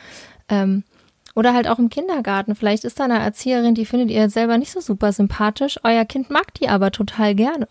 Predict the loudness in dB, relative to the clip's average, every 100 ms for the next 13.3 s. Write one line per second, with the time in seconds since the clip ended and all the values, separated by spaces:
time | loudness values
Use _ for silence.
0 | -2 0 2 0 0 0 0 0 0 -2
1 | -6 -6 -2 -2 -2 -6 -8 _ -18 -16
2 | -14 -6 -2 -2 2 4 6 6 6 4
3 | 0 -4 -4 -6 -4 0 2 2 2 0
4 | -2 0 0 0 0 -2 -6 -20 -20 -16
5 | -2 0 2 2 0 2 0 -2 -4 -2
6 | 0 0 0 -2 -4 -20 -20 -4 0 0
7 | -2 -2 2 0 0 -4 -4 0 4 4
8 | 2 -10 -20 -20 _ _ _ _ _ _
9 | _ _ _ _ _ _ _ -12 -10 0
10 | 2 2 0 -2 -2 0 0 0 0 0
11 | 0 -2 -2 -4 -2 -6 -6 -14 -16 -16
12 | -16 -18 -18 -18 -16 -16 -18 -20 -16 0
13 | 2 2